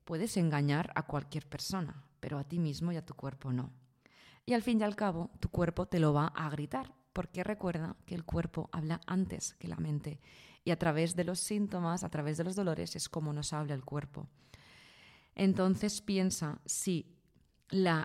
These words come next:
acción que vas a tomar, a pesar de ser más o menos incómoda, sin darle una connotación o un significado, mm, importante a esa incomodidad, pero pregúntate si esa acción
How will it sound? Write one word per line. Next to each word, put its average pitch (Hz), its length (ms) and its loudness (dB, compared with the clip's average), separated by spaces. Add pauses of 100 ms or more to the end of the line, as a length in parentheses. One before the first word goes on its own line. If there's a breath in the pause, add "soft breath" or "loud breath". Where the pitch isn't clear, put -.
acción 185 600 2
que - 140 -2
vas 175 160 2
a 214 80 -2
tomar, 208 400 4
a 185 180 0
pesar 175 460 0
de 160 100 2
ser - 420 0
más 190 440 6
o 170 100 0
menos 170 380 4
incómoda, 170 840 4
sin 202 440 6
darle 214 260 6
una 240 260 6
connotación 185 680 0
o 175 80 2
un 190 100 4
significado, 190 800 0
mm, 175 240 0
importante 175 760 0
a 165 120 0
esa 170 160 -4
incomodidad, 165 720 -2 (840)
pero 180 340 0 (400 loud breath)
pregúntate 214 640 4
si 196 440 -2
esa 196 220 -2
acción 190 460 -2